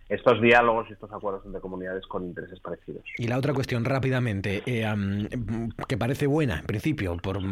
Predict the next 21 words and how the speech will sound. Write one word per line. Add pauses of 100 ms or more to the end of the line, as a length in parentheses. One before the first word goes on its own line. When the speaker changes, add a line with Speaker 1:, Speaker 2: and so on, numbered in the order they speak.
(100)
Speaker 2:
por
malas
razones,
pero
que,
mm,
parece
buena
noticia,
y
es
que,
bueno,
eh,
el
famoso
pacto
de
estabilidad (100)
que,
que,